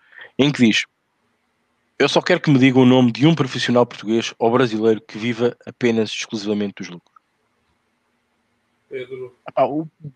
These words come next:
Speaker 1: Pedro Fernandes, aqui com meia dúzia de palavras, diz isto e muito bem.
Speaker 2: Ele resumiu, né? Ele resumiu, não tem.
Speaker 1: Resumiu o que é, o que é, o que é difícil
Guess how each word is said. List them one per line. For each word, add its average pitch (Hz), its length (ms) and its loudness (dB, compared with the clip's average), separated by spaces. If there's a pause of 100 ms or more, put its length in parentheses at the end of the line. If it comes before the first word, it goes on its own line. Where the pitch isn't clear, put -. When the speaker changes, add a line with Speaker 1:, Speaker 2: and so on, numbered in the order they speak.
Speaker 1:
Pedro 175 240 4
Fernandes, 180 840 0 (880)
aqui 139 500 -6 (100)
com 113 520 -6
meia 120 200 0
dúzia 120 240 0
de 113 60 -10
palavras, 117 560 2 (320)
diz 113 240 -4
isto 107 260 -10
e 107 40 -6
muito 101 200 -12
bem. 82 160 -12 (180)
Speaker 2:
Ele 175 180 -10
resumiu, 202 500 -4
né? 143 240 -6
Ele 127 120 -8
resumiu, 190 400 -8
não 190 180 -12
tem. 226 240 -2
Speaker 1:
Resumiu 156 840 2
o 127 60 -10
que - 160 -8
é, 110 220 -4
o 113 120 -16
que - 160 -10
é, 104 260 -6
o 90 60 -20 (360)
que 107 80 -10
é - 20 -12
difícil 104 640 -8